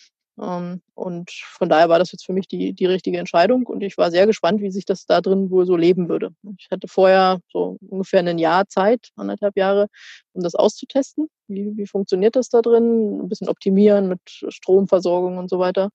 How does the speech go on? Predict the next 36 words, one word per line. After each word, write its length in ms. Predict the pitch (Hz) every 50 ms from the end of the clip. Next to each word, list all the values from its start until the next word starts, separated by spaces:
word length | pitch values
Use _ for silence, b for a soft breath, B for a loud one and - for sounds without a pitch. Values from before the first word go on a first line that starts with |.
| B B B B B B B B _ -
Ähm, 180 | - 170 170 175
aber 140 | 180 175 180
es 80 | 165
war 100 | 165 170
natürlich 280 | 185 196 196 - 185 -
spannend, 380 | - - 160 175 196 208 190
wie 140 | 208 190 196 185
funktioniert's 480 | - 208 202 - - 190 185 185 -
dann 140 | - 180 175
wirklich 200 | 175 170 185 151
Langzeit, 520 | 165 156 160 175 - - - - - - -
ne? 100 | 202 202
Ich 100 | 185 -
glaub, 140 | - - - _ -
mehr 160 | 165 165 165
als 260 | 165 165 - - -
ein, 180 | - 170 170 175
zwei 200 | - 185 165 156
Wochen 220 | 165 - - 208
war 120 | 180 170
ich 60 | 180 -
dann 140 | - 180 175
nie 120 | 196 190
am 80 | 175 180
Stück 220 | - - 214 214 -
unterwegs, 560 | - 190 180 170 165 165 185 247 - - - -
konnte 220 | - 208 190 202
dann 100 | 170 170
immer 180 | 190 190 185 185
wieder 160 | 190 185 180
zu 140 | - 180 175
Hause 260 | 185 185 185 196 190
schön, 480 | - - 180 175 180 180 180 180 185 -
<laughs> 40 | -
äh, 280 | 190 185 - - - -
alles 220 | - 190 190 208